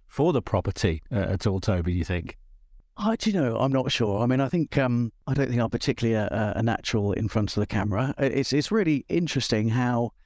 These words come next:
Speaker 2: agency has changed so much that we have to now be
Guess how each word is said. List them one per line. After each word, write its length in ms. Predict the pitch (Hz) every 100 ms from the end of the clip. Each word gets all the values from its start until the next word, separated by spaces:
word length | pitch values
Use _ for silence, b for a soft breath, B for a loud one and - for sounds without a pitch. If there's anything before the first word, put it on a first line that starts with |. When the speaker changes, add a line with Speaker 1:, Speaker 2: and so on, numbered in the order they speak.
| _ - - - -
Speaker 2:
agency 640 | 156 147 139 - - 143
has 100 | 139
changed 440 | - 170 156 143 123
so 180 | 151 143
much 340 | 139 - -
that 140 | 147
we 160 | 127 135
have 240 | 139 143 -
to 100 | 131
now 360 | 135 131 131
be 500 | 123 139 135 131 123